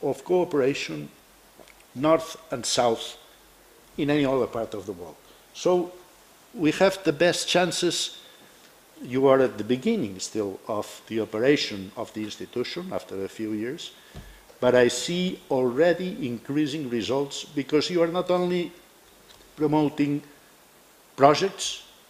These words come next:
but promoting policies that come to the ministerial conferences and become reality. And this is the great thing that has to take us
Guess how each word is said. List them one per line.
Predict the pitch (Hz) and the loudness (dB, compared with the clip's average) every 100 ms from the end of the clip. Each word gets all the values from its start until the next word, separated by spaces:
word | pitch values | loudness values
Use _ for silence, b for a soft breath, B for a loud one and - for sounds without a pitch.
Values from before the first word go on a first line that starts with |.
| _ - - 190 | _ -20 -20 -12
but | - 131 - - - _ _ _ _ _ _ _ _ _ _ _ _ - _ | -6 -6 -8 -16 -20 _ _ _ _ _ _ _ _ _ _ _ _ -20 _
promoting | 143 143 139 151 151 165 156 160 - - _ | 6 6 4 0 0 -2 -2 -6 -12 -20 _
policies | 123 117 92 - - - - - - - _ - - - - - - _ _ _ - - | 4 4 2 -4 -6 -8 -10 -12 -20 -20 _ -20 -20 -20 -20 -20 -20 _ _ _ -20 -8
that | - 113 - | -4 -4 2
come | 170 175 180 175 - | 4 4 0 -6 -8
to | - 127 | 2 4
the | 120 117 113 | 6 4 0
ministerial | 160 175 151 139 127 98 | 2 2 4 2 2 0
conferences | 151 165 160 160 - 160 147 - 147 | -2 -6 -6 -8 -6 -6 -8 -10 -8
and | 139 | -4
become | 131 - 135 135 135 - | -2 0 -2 -2 -10 -8
reality. | 120 107 104 - - - B B B B - | -4 -4 -4 -10 -16 -20 B B B B -14
And | 131 | -4
this | 131 147 | 0 0
is | 139 - | -2 -8
the | 120 | -8
great | 110 127 123 | -2 -2 -2
thing | - 117 117 | -6 -8 -8
that | 107 92 | -10 -10
has | - 101 | -8 -8
to | - | -10
take | - 107 101 | -8 -8 -4
us | 110 110 - | -4 -4 -6